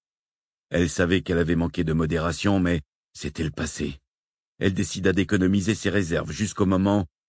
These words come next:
où elle réussirait à convaincre les créatures ailées de lui accorder leur aide. Elle soupesa le fruit. Sur la dizaine de kilos qu'il devait peser à l'origine, il n'en restait guère plus de huit.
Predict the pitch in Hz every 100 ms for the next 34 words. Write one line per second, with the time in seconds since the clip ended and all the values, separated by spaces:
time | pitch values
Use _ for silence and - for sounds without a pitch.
0 | - 107 98 90 107 110 - 104 87 90
1 | 82 92 85 92 - 87 85 - 90 90
2 | 87 87 76 90 87 87 - _ _ 95
3 | 92 95 85 - 80 76 82 78 76 -
4 | - - - _ _ _ _ _ _ _
5 | _ _ _ _ _ - 101 98 - 90
6 | 95 85 92 90 - 76 69 - _ _
7 | _ _ _ _ _ - - 95 95 90
8 | 98 104 92 87 101 107 95 80 78 82
9 | 85 78 85 78 90 80 78 82 78 98
10 | 95 82 _ _ _ 87 95 92 90 85
11 | 80 85 82 87 - 82 82 85 78 -
12 | -